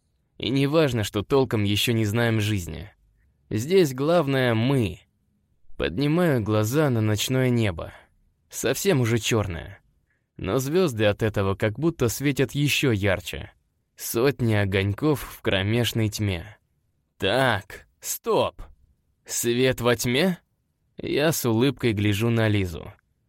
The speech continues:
Кажется, я придумал, как мы её назовём.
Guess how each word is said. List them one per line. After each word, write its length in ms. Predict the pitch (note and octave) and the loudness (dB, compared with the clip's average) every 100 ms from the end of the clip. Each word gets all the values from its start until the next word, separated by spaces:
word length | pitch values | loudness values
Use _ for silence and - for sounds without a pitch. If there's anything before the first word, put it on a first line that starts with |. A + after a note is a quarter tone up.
| _ _ | _ _
Кажется, 880 | - C#3+ D3 C3+ - C3+ B2 A2 G#2 - _ _ _ - | -2 2 2 2 0 2 2 0 -4 -16 _ _ _ -18
я 320 | - B2 E3 | -6 0 0
придумал, 580 | - F#3 F#3+ G#3+ C#3 G2+ | 0 0 2 0 2 0
как 200 | G#2+ G#2 | 0 -2
мы 180 | B2+ C#3 | 0 0
её 260 | A#2+ A2+ A#2 | 2 2 0
назовём. 540 | A#2 B2 G#2+ F2+ | 2 2 0 -2